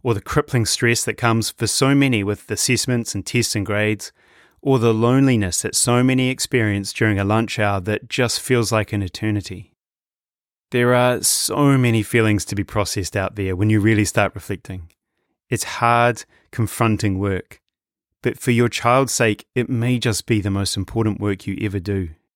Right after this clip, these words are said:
Guys, dads,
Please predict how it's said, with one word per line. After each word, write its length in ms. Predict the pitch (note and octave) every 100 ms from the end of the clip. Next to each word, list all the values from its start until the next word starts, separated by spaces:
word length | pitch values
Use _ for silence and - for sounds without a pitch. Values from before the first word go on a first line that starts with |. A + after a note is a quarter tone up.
| _ _ _ _ _ _ _ _ -
Guys, 440 | A2 G2 F2 - - _ _ _ _
dads, 520 | - A2 G2+ F2 -